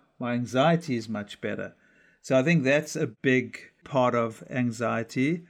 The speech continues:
The second part I've noticed is sometimes when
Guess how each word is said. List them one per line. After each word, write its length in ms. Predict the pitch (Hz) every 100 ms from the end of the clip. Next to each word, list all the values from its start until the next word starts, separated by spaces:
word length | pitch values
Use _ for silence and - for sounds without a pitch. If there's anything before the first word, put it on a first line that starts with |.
| -
The 160 | 143
second 520 | 135 - 180 202 180 170
part 440 | 160 143 139 -
I've 240 | 131 123
noticed 480 | 127 120 120 120 -
is 460 | 127 123 117 - - _
sometimes 800 | - - 180 285 180 180 170 147
when 480 | 139 131 123 131